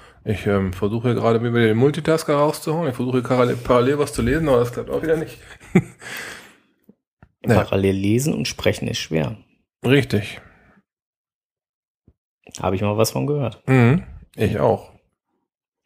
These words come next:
Speaker 1: Aber man versucht, man ist ja immer wieder versucht.
Speaker 2: <laughs>
Speaker 1: Ne, um vielleicht doch noch mal so ein bisschen, aber das klappt meistens nie.
Speaker 2: Ja, und, und vor ein paar Wochen, ähm, ist ja auch in der, ähm, noch, noch hier, ähm,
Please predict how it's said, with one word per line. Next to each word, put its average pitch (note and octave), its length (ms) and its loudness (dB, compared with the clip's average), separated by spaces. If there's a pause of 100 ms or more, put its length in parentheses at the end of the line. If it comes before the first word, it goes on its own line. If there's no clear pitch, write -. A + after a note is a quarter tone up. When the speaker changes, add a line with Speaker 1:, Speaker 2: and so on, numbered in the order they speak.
(400)
Speaker 1:
Aber G#2 120 2
man A#2 160 4
versucht, B2 380 2
man C3+ 140 4
ist C3 80 6
ja C3+ 60 6
immer F#3+ 200 2
wieder F#3+ 140 4
versucht. F3 480 -8 (140)
Speaker 2:
<laughs> B2 60 0 (960)
Speaker 1:
Ne, A2 100 2
um C#3 140 0
vielleicht C#3 260 -8 (120)
doch A3+ 180 0
noch F3 180 -2
mal F#3 80 -4
so F3 60 -4
ein E3 100 -6
bisschen, E3+ 180 -2
aber A2 140 0
das A2 120 -4
klappt - 200 -12
meistens - 300 -18
nie. D#2 80 -16 (400)
Speaker 2:
Ja, D#3+ 120 6
und, D3 200 2
und D3+ 160 0
vor C3 200 2
ein D3 220 2
paar C#3 300 2
Wochen, A#3+ 560 2
ähm, A#3+ 800 -4 (180)
ist G3 180 -4
ja F#3 220 0
auch F#3 280 -2
in F#3+ 120 2
der, F#3 300 2
ähm, E3 420 2
noch, E3 220 2
noch D#3+ 260 -2
hier, D#3 520 4
ähm, C3+ 500 -2